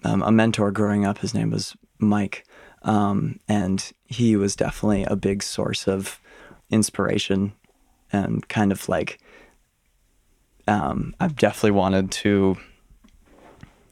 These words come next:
um, he was kind of, like, one that, you know, was preaching, like, you know, "Go free-, feed the beast," <laughs> that, that sort of thing. Like,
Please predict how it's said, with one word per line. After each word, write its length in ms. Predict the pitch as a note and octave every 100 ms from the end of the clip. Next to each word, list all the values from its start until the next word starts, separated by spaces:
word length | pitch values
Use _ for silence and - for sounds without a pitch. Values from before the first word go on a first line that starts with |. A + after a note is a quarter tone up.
| -
um, 260 | A#2 G#2 A2
he 160 | C3+
was 120 | C#3+ -
kind 180 | B2+
of, 120 | A2 G2+
like, 160 | F#2 - -
one 300 | G#2 G2 G2
that, 260 | F#2 - - - - -
you 80 | -
know, 100 | G2
was 140 | F#2+ - _ _ _ _ _ _ _ _
preaching, 360 | - G#2 - G2
like, 220 | F#2+ -
you 80 | G2
know, 80 | G2+
"Go 80 |
free-, 240 | F#2+ B2+ -
feed 220 | - C3
the 60 | G#2+
beast," 440 | A2 G2 - - -
<laughs> 40 |
that, 200 | A2+ D3+
that 240 | C3+ B2+ B2
sort 240 | - -
of 100 | A2
thing. 200 | A2+ G#2+
Like, 260 | G#2+ G2